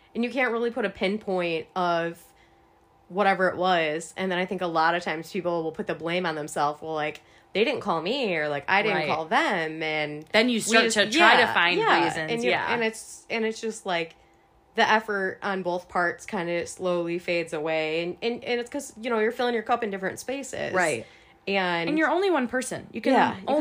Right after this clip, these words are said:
Speaker 1: only have so
Speaker 2: there's
Speaker 1: many.
Speaker 2: only so many
Speaker 1: <laughs>
Speaker 2: hours in the day. You can only do
Speaker 1: I can
Speaker 2: so
Speaker 1: only
Speaker 2: many
Speaker 1: be in so many group chats, okay?
Speaker 2: <laughs>
Speaker 1: Let's be real.
Speaker 2: Right. You can only do
Speaker 1: Yes.
Speaker 2: so much texting.
Speaker 1: I
Speaker 2: And
Speaker 1: can only follow up on Instagram and Facebook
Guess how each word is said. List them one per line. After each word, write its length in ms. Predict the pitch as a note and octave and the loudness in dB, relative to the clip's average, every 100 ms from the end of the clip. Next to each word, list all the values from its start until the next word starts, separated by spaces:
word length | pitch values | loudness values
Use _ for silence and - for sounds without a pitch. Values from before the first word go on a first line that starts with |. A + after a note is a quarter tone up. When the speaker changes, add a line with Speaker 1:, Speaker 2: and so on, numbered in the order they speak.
| D#4 | 2
Speaker 1:
only 60 | C#4+ B3 | 0 0
have 40 | |
so 80 | A3+ | 2
Speaker 2:
there's 200 | B3+ A#3 | 4 2
Speaker 1:
many. 100 | B3+ | -2
Speaker 2:
only 180 | C#4+ C#4 | -2 -2
so 160 | C4+ | -2
many 160 | B3 A#3 | 2 6
Speaker 1:
<laughs> 100 | G3+ | 8
Speaker 2:
hours 280 | A3+ A#3+ G#3 | 8 6 4
in 80 | G#3 | 0
the 60 | |
day. 440 | F#3 A3+ C4+ A3 F#3 - - | 2 6 6 6 2 -6 -6
You 140 | A3+ | -6
can 120 | A#3 A#3 | -4 -2
only 280 | B3 B3+ A3+ | -2 -2 0
do 80 | A#3+ | 2
Speaker 1:
I 60 | |
can 100 | F4+ | 4
Speaker 2:
so 40 | A#3+ | 4
Speaker 1:
only 120 | D#4+ | 4
Speaker 2:
many 80 | F4+ | 4
Speaker 1:
be 40 | F#4+ | 2
in 80 | |
so 120 | - A#3 | 2 0
many 140 | F#3 | 0
group 200 | E3+ E3 | -4 -4
chats, 300 | - E3+ - A5 | 2 4 6 4
okay? 360 | - C4+ C4 B3+ | 4 4 2 0
Speaker 2:
<laughs> 20 | |
Speaker 1:
Let's 200 | A3+ A#3 | 0 2
be 120 | - A#3 | 2 2
real. 220 | F3+ D4+ E3 - | 2 2 0 -4
Speaker 2:
Right. 180 | - - C5 G4 | -8 -6 -4 -2
You 80 | E4 | -2
can 180 | F4 F4 | 0 2
only 300 | E4 E4+ D4+ | 2 2 0
do 280 | C#4+ C#4 A3+ | -2 -2 0
Speaker 1:
Yes. 380 | G#3 D#3 F#3 | 2 2 -2
Speaker 2:
so 320 | - D4 C#4 C#4 | 0 4 4 4
much 400 | A3+ G#3 - - | 2 2 -2 -4
texting. 480 | G3+ F#3+ - D#3+ D#3 | -4 -4 -6 -8 -4
Speaker 1:
I 60 | A#3 | -4
Speaker 2:
And 80 | B3+ | -2
Speaker 1:
can 80 | B3 | 0
only 300 | D#4+ E4+ D#4+ | 2 0 2
follow 340 | D4 C4 F#3 | 2 4 2
up 180 | F3+ - | 2 0
on 100 | E3+ | -4
Instagram 580 | A#3 C4 A#3 A#3+ A#3 - | -4 -6 -4 -2 0 0
and 80 | D#4+ | 4
Facebook 480 | G#3 A3+ F#4 G3+ | 4 6 6 6